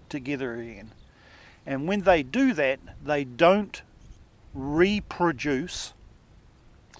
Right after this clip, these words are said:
the same lead acetate molecules that they were in the beginning.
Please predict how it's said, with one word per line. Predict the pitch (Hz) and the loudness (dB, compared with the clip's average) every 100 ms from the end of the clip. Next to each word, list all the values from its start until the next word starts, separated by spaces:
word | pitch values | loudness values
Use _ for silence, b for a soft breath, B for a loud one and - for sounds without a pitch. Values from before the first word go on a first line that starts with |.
| B B B B - | B B B B -12
the | 127 | -8
same | - 170 160 160 156 156 - _ _ _ _ _ | -2 2 2 0 -4 -8 -12 _ _ _ _ _
lead | 135 139 147 127 - | -6 -2 -2 -4 -6
acetate | 151 - 143 - 139 131 139 | -4 -4 -8 -2 -2 -2 -6
molecules | 135 143 139 - 135 131 120 - | 0 0 0 -4 -6 -6 -8 -8
that | 143 - | -8 -4
they | 135 131 | -4 -2
were | 117 143 143 | -2 0 2
in | 139 143 | 0 -2
the | 127 | -6
beginning. | 120 120 170 127 175 | -8 -4 -4 -4 -8